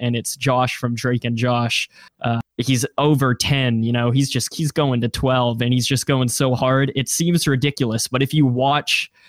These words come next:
the hour leading up to that, it actually is very affecting. And I thought the same thing with this movie. So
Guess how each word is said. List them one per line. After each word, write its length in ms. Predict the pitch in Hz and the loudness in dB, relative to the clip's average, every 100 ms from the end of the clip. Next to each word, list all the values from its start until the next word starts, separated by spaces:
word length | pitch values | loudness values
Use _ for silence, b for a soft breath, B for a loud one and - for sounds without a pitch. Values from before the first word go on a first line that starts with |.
| _ | _
the 200 | 123 - 127 | -2 0 0
hour 400 | 131 139 131 120 | 2 4 4 4
leading 440 | 123 135 131 123 | 4 4 2 0
up 180 | 131 - | -2 -2
to 120 | 123 | 0
that, 280 | 117 113 - b _ _ _ | 0 -2 -6 b _ _ _
it 120 | 127 123 | 0 2
actually 560 | 127 120 - 120 117 | 0 0 0 0 2
is 140 | 120 113 | 0 0
very 380 | 127 123 120 | 2 2 2
affecting. 600 | 117 - 127 120 113 117 | 0 -2 -2 -2 -4 -2
And 120 | 120 123 | 0 0
I 80 | |
thought 240 | 123 139 - | 0 0 -2
the 60 | |
same 280 | - 123 117 | -2 0 0
thing 220 | - 120 117 | 0 -2 -2
with 140 | - | -2
this 240 | 123 - | -4 -2
movie. 260 | 120 113 120 | -2 -2 -2
So 380 | - 127 123 | -2 0 0